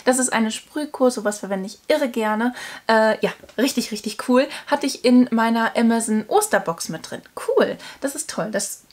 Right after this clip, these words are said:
ist nicht so ganz mein Duft. Die fünfzig Milliliter sind aber ganz gut für die Haare. Das schüttelt man, sprüht das dann in die Länge und kommt dann viel, viel besser durch die Haare durch. Jo, und es ist ein Herz. Das ist süß. Hier ist die Nummer elf. René Fut-,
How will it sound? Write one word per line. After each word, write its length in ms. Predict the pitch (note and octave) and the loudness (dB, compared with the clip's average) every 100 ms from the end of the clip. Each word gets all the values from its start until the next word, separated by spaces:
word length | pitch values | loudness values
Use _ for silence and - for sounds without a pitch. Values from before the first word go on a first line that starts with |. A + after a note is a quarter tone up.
| _ | _
ist 160 | D#4+ D#4+ | -6 -2
nicht 160 | D#4 C#4+ | -2 0
so 80 | |
ganz 240 | B3+ B3+ B3 | 2 2 0
mein 120 | A3+ | 0
Duft. 220 | D#4 E4+ | -2 -4
Die 80 | B3 | -2
fünfzig 380 | C4+ B3+ - B3+ | 0 2 0 4
Milliliter 400 | C4 B3 B3 A3+ | 6 6 4 0
sind 160 | A3+ | -2
aber 180 | - A3 | -2 -2
ganz 240 | G#3+ A3 - | -2 -2 -4
gut 160 | D#4+ | -8
für 140 | - B3+ | -6 -4
die 140 | B3+ | -4
Haare. 360 | - A#3+ A#3+ A#3+ - - | 0 0 0 -4 -8 -6
Das 140 | - - | -4 -2
schüttelt 300 | F4+ D#4 C4+ | -2 -2 0
man, 240 | B3+ C4 | 2 2
sprüht 300 | C4 - D4 | 0 -4 0
das 100 | C4 | 0
dann 180 | B3+ A3 | 0 -2
in 120 | A3+ | -2
die 80 | G#3+ | 0
Länge 220 | A3+ B3 | 2 2
und 100 | A3 | 2
kommt 180 | - A3 | -2 -4
dann 120 | G#3 | -4
viel, 160 | G#3 C#4+ | -6 -6
viel 120 | B3+ | -4
besser 240 | A3+ A3 | -4 -6
durch 160 | G#3+ G#3 | -6 -6
die 160 | A3 G#3+ | -4 -4
Haare 220 | - C4+ | -4 -4
durch. 300 | D4+ F4+ F4 _ | -6 -8 -8 _
Jo, 220 | - A#3+ - - - - | 0 2 0 -10 -20 -2
und 80 | C4 | 0
es 80 | A#3+ | 0
ist 160 | G#3+ | -2
ein 40 | F#3+ | -8
Herz. 520 | - C3+ - - - _ _ _ - | -10 -16 -14 -14 -14 _ _ _ -18
Das 140 | - | -16
ist 220 | - - | -14 -16
süß. 360 | - E3+ - - - - - - | -16 -18 -20 -16 -14 -14 -18 -2
Hier 100 | C4+ | 0
ist 160 | B3 - | 0 0
die 40 | |
Nummer 280 | G#3 F3+ - | -4 -4 -4
elf. 400 | F#3+ G#3+ A4+ - - - - - - - _ _ - - - - _ - - B3+ - | 0 2 0 -2 -12 -16 -20 -20 -20 -20 _ _ -14 -12 -14 -18 _ -18 -12 -6 -2
René 580 | G#3+ A3+ A3+ C#4 F#4 | 2 4 6 4 2
Fut-, 340 | C4+ C#4 C#4+ | -2 2 2